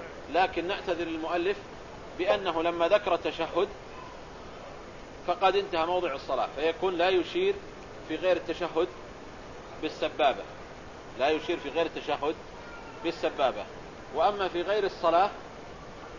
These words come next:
فيكون عند الدعاء وعند الذكر يشير بإصبعه، وهذا كان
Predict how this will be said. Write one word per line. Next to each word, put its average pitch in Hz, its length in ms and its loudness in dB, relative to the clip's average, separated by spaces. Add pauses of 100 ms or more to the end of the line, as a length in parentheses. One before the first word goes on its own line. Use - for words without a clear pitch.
(120)
فيكون 180 360 4
عند 180 200 -2
الدعاء 160 440 2
وعند 156 240 -2
الذكر 156 340 -2
يشير 160 280 0 (840)
بإصبعه، 156 540 2
وهذا 175 340 6
كان 170 360 2